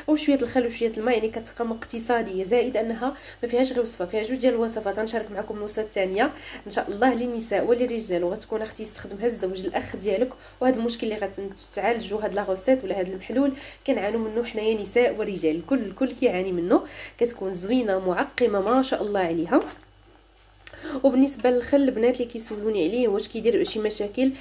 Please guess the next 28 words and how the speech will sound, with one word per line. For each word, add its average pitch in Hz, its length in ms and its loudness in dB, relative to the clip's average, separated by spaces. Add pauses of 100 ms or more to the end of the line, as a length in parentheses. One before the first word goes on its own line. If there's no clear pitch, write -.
(180)
الخل 214 440 0
هو 208 240 2
معقم 202 680 0
وهو 208 460 2 (340)
ما 226 120 0
شاء 233 200 -2
الله 220 160 0
عليه 220 260 -2
مبيض 226 600 2
من 226 80 0
الدرجه 233 460 2
الاولى. 190 360 0 (340)
البنات 277 520 6
اللي 226 180 2
عندهم 190 360 -4
الحبوب 175 520 -2
او 202 120 0
لا 214 140 0
عندهم 202 220 -4
التهابات 226 540 2
فهم 214 220 -4
اللي 254 100 4
ما 277 80 2
خصهمش 226 380 -4
يديروه 202 420 4
او 226 160 2
لا 247 80 6
يخففوه، 247 520 -2